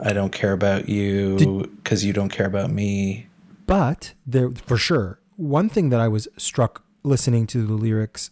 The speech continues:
Speaker 2: and reading the lyrics, I shouldn't say listening 'cause I was reading the lyrics,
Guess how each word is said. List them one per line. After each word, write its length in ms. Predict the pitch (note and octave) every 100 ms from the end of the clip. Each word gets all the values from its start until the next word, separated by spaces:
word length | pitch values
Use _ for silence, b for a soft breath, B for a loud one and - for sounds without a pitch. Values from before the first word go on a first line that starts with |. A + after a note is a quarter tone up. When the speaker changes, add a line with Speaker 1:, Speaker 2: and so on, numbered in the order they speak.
| _ _ -
Speaker 2:
and 360 | A2+ A2 G#2+ A2
reading 340 | D3+ C#3 A2+
the 60 | A2
lyrics, 400 | G2+ F#2+ G2+ B2+
I 40 |
shouldn't 180 | G3 E3
say 80 | A2
listening 380 | G2+ - F#2+ F#2
'cause 120 | G#2
I 60 | G2+
was 140 | G2
reading 320 | G#2+ A2 G2
the 80 | F2+
lyrics, 440 | F2+ F2+ A#2 -